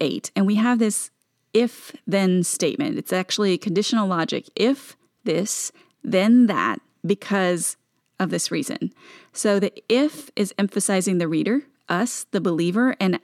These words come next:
actions that we need to take. If we take these actions, then emphasizing the treasure, we will have certain results. And then for,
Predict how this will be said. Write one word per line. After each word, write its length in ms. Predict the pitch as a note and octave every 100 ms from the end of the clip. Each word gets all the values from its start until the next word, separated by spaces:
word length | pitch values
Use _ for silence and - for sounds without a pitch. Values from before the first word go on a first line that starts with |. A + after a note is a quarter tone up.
| -
actions 640 | D#3+ - - A3 A#3+ - -
that 100 | -
we 100 | G#3+
need 200 | G3 F#3+
to 80 | -
take. 360 | - - - -
If 240 | G#3+ -
we 120 | A#3+
take 300 | B3 B3 A3+
these 220 | A#3 C4 -
actions, 680 | - - - - B3 - - - - - _ -
then 640 | E3+ G#3+ F#3 E3+ F#3+ B3+ _ _ _ -
emphasizing 680 | F#3+ G#3+ - F#3+ F3+ F#3
the 80 | E3
treasure, 720 | - - D4+ A#3+ - - A3 - _ -
we 140 | G3+
will 180 | G#3 G#3
have 160 | G3+ F#3
certain 340 | - G3 F#3+
results. 720 | F3 E3+ G3 G3+ A3+ - - _ _ _ _ _ _ _ -
And 160 | G#3 F#3
then 140 | F3+
for, 800 | - - C4+ A#3+ G#3+ G3 G3 F#3+